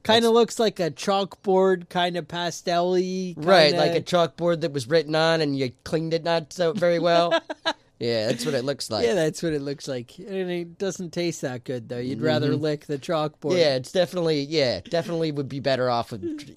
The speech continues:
Speaker 2: eating
Speaker 1: Ugh.
Speaker 2: chalk. But
Speaker 1: All right.
Speaker 2: whatever. At least he's trying, you know? He's
Speaker 1: We all have
Speaker 2: trying.
Speaker 1: dreams. <laughs>
Speaker 2: Right.
Speaker 1: I always like George Clooney for that. Like, there are so many people that I completely disagree with politically,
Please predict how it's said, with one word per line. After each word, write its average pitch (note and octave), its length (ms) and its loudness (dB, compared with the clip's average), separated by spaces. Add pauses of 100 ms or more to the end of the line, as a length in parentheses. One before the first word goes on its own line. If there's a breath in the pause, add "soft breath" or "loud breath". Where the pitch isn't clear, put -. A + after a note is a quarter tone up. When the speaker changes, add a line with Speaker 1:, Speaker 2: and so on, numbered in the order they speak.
Speaker 2:
eating B2 220 -6
Speaker 1:
Ugh. F3+ 240 2
Speaker 2:
chalk. B2 260 2 (1400 soft breath)
But C#3+ 240 0 (840)
Speaker 1:
All D#3 100 -4
right. D#4 240 -2
Speaker 2:
whatever. G#3 380 2 (300)
At D3+ 160 0
least G#3 220 -4
he's F#3+ 160 -2
trying, C3 500 -2 (240)
you A#2 140 -4
know? F#3 260 -2 (520 loud breath)
He's F3+ 180 -8
Speaker 1:
We F3+ 80 6
all A3+ 180 8
have A3+ 220 6
Speaker 2:
trying. G3+ 340 6
Speaker 1:
dreams. C4+ 500 4
<laughs> - 20 -4
Speaker 2:
Right. C3 240 2 (640 loud breath)
Speaker 1:
I A#3+ 60 8
always D4 300 6
like B3+ 240 6
George A3+ 360 6
Clooney G#3+ 400 2
for E3+ 220 -2
that. C3 440 -4 (360 soft breath)
Like, G#3 220 6
there A#3 200 8
are G#3 60 8
so A#3 300 6
many B3 200 0
people A3 380 0
that F3+ 140 2
I D#3 100 0
completely G3+ 640 -6
disagree E3+ 640 -2
with F3+ 260 -6
politically, F3+ 680 -2